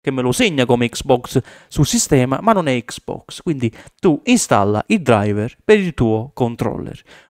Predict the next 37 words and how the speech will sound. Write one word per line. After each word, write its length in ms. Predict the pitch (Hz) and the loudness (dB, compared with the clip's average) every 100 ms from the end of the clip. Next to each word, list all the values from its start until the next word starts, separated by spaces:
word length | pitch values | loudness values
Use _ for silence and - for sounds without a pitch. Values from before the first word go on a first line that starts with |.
| - | -8
Una 120 | 262 | 0
volta 320 | 233 190 151 | 2 2 2
fatto 400 | 135 151 135 - | 0 2 0 -4
andiamo 460 | - - 202 160 143 | -2 -2 0 0 -2
direttamente 720 | 135 139 131 135 139 135 127 | -4 -4 -4 -4 -6 -4 -4
sui 260 | - 131 123 | -4 -6 -2
link 340 | 214 180 - | 0 0 -2
che 120 | - | -6
ti 100 | 113 | -4
ho 20 | |
lasciato 440 | 110 110 165 - 123 | -6 -4 -2 -2 -4
in 60 | |
descrizione 600 | 127 170 - 233 226 196 190 | -6 -8 -8 -4 -2 0 0
riguardo 460 | 208 180 143 135 | 2 4 4 2
al 140 | 127 127 | 0 0
PlayStation 680 | - 190 - 147 135 131 | -2 -2 -2 -4 -2 -2
Accessories 800 | 131 - 233 - 73 - 107 - - - - _ _ | -2 -2 -4 -4 -12 -12 -12 -12 -14 -18 -20 _ _
e 100 | 214 | -2
il 100 | 220 | 0
DualShock 600 | 156 151 185 - 131 - | 2 2 2 -2 -6 -6
Windows 560 | 131 120 98 98 117 147 | -4 -4 -4 -8 -8 -8
di 220 | 120 113 | -10 -10
D 220 | 127 160 | -4 -2
S 160 | 127 208 | 0 -4
cinque 260 | - 147 | -4 -4
Windows, 360 | 180 104 104 - | -2 -4 -6 -8
quindi 300 | 135 123 113 | -6 -6 -6
sia 320 | - 156 110 - _ _ - | -4 -2 -2 -6 _ _ -10
controller 960 | 120 120 - 190 160 120 107 113 113 _ _ _ _ | -8 -6 0 2 4 4 2 -2 -10 _ _ _ _
PlayStation 460 | - 120 131 - 240 | -8 -6 -4 0 2
quattro 400 | 180 131 - 170 | 4 4 2 -2
che 120 | 170 | 0
controller 580 | 233 202 127 101 110 - | 2 2 2 0 0 -2
PlayStation 500 | - 127 117 - - | 0 2 0 -8 -12
cinque. 380 | - - - - | -16 -18 -20 -10
Quindi 200 | 151 139 | -4 0
tu 160 | 165 | 0